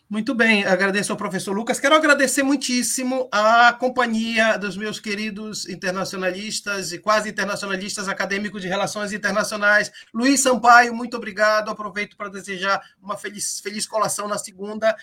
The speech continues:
e boa continuidade de estudos em Foz do Iguaçu. Luiz, obrigado.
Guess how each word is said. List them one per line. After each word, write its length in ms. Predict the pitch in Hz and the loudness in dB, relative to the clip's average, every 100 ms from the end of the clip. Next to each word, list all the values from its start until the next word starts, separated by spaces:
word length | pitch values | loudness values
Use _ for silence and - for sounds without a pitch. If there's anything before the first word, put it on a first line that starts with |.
| _ | _
e 100 | 208 | -18
boa 260 | 175 226 233 | -2 -2 0
continuidade 680 | 233 233 233 208 208 208 208 | -4 -8 -10 2 4 4 -2
de 120 | 214 | -8
estudos 640 | 220 - _ 254 269 220 | -8 -10 _ -4 -4 -4
em 120 | 220 | -8
Foz 260 | 220 208 196 | -6 -2 -2
do 60 | 196 | -2
Iguaçu. 360 | 190 170 - | -6 -6 -6
Luiz, 380 | 175 202 180 - | -6 -6 -4 -6
obrigado. 460 | 175 185 190 151 | -6 0 2 2